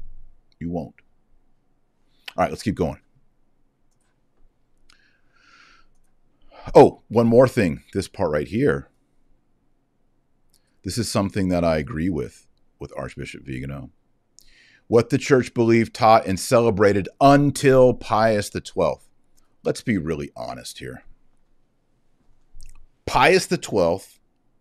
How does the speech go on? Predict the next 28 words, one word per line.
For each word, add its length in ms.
who 80
died 280
in 80
nineteen 400
fifty-eight, 600
and 140
then 160
the 80
next 300
papacy, 640
Pope 240
John 260
the 80
twenty-third, 680
and 100
then 140
Paul 320
the 80
sixth, 440
and 120
then 160
John 240
Paul 300
One, 400
and 80
John 240
Paul 220
Two, 360